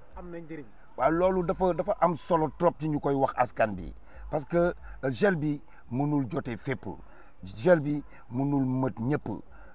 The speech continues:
Speaker 2: Ñun liñ ci mën foofu sax dama ci profiter, ma remercier un ami, un frère, le ministre, euh, du tourisme, euh, du, euh, de l'habitat, Abdou Karim Fofana,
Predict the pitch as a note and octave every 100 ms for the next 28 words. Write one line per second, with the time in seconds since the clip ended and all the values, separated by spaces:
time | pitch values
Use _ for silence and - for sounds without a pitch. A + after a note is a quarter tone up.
0 | - B2 F3 F#3 F3+ - - - C3 G3+
1 | F#3 F3 D3 C3 A#2+ C#3 C3+ C3 A2 B2
2 | A2+ G#2 F#2+ - - - E3 E3 C#3+ D3
3 | D3+ - - - A#2 A#2 B2+ B2+ B2+ B2
4 | A#2+ A2 G#2+ C#3 C3 - B2 B2 B2+ -
5 | - - G#2 A#2 B2 A#2+ A#2+ A#2 - B2
6 | A#2 A#2 - - - - G#2+ A#2 A#2+ B2
7 | G#2+ A2+ A2+ A2 G#2 A#2+ - B2 A#2+ G2+
8 | A2+ A2+ A#2 A#2 B2 B2 A2+ G2 - -
9 | - A#2+ A#2+ A2+ G#2+ G#2 G#2 G#2 G2+ F#2+
10 | G2 G2 C#3 C#3+ C#3 - C3 B2 - -
11 | - - A2 B2 C3 A#2+ A2 A2 A2 F#2+